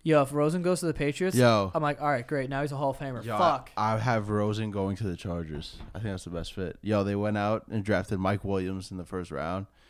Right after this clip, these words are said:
Speaker 2: They have Melvin Gordon there, who's relatively young still, and Keenan Allen there, who's still relatively young, who will probably be there whenever Phillip Rivers decides to hang him up. So, yo, if you have Josh Rosen.
Speaker 1: Hunter Henry.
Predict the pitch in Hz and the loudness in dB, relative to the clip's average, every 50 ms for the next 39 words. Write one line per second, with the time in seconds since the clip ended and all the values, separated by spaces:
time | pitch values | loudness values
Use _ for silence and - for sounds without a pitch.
0 | _ _ - - - - 104 113 120 120 117 120 123 123 117 123 117 107 110 113 | _ _ -20 -20 -10 -2 2 2 2 4 2 2 2 2 2 2 2 4 4 4
1 | 113 107 101 98 101 107 101 98 104 104 101 101 - 110 98 92 95 92 92 95 | 4 4 2 2 0 0 0 0 0 0 0 0 0 -2 -2 -2 0 0 0 0
2 | 101 - - - 110 107 104 104 101 - - 127 120 110 101 104 104 98 90 90 | -2 -2 -2 0 0 0 2 0 -2 0 2 4 4 4 4 4 2 2 2 0
3 | 87 87 90 104 92 - - 98 92 87 85 85 87 - - 92 87 92 95 92 | -2 -4 -6 -8 -12 -10 -8 -6 -6 -4 -4 -4 -4 -6 -8 -8 -6 -4 -2 -2
4 | 87 85 87 98 101 101 104 104 - - 117 113 113 107 95 110 113 113 120 127 | -2 -2 -2 -4 -2 0 -2 -2 0 2 2 4 4 2 2 2 2 4 4 4
5 | 131 131 131 - - - - - - - _ _ - - 101 107 107 107 98 101 | 2 2 0 -4 -12 -20 -20 -20 -20 -20 _ _ -12 -2 0 2 2 4 2 2
6 | 98 95 92 - - - 120 104 95 92 98 95 92 87 90 - - 87 82 87 | 0 -2 -2 -4 -4 -2 -2 -2 -2 -2 -4 -4 -4 -4 -6 -4 -4 -4 -4 -4
7 | 95 92 87 90 90 87 80 67 52 - - 101 95 87 80 90 104 101 90 76 | -6 -8 -8 -8 -6 -6 -6 -6 -6 -6 -2 0 0 0 0 0 0 0 0 -2
8 | 69 - - 107 107 104 95 92 104 98 92 92 - - 98 104 104 101 113 117 | -4 -6 -6 -4 -2 -2 -2 0 0 0 0 0 0 -2 0 0 2 2 2 2
9 | 123 131 127 175 170 - - 139 131 156 170 175 180 180 180 185 | 2 2 0 -2 -8 -8 -8 -8 -6 -6 -6 -6 -6 -8 -8 -10